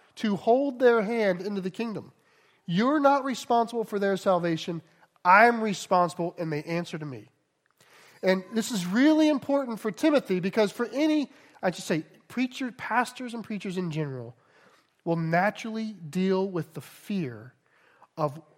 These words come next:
how the failure of someone in the flock reflects on their labor. Am I inadequate? Because they've walked away. And that's Paul saying, "Don't do that, Timothy.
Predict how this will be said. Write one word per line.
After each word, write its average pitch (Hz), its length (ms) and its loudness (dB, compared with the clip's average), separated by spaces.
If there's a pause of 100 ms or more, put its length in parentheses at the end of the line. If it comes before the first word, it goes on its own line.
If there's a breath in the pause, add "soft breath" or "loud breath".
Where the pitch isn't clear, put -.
how 208 560 -2
the 185 120 -8
failure 233 800 -6
of 170 240 -4
someone 196 380 -6
in 170 160 -8
the 160 80 -6
flock 143 480 -12
reflects 147 440 -12
on 131 180 -14
their 127 160 -10
labor. 139 400 -16 (2000)
Am 156 120 -2
I 175 180 2
inadequate? 190 640 -6 (840)
Because 160 300 -6
they've 156 260 -6
walked 139 280 -12
away. - 200 -20 (2000)
And 175 80 -8
that's 165 220 -2 (500 soft breath)
Paul 160 200 -2
saying, 131 320 -10
"Don't 127 200 -12
do 214 180 -10
that, 196 180 -8
Timothy. 151 400 -18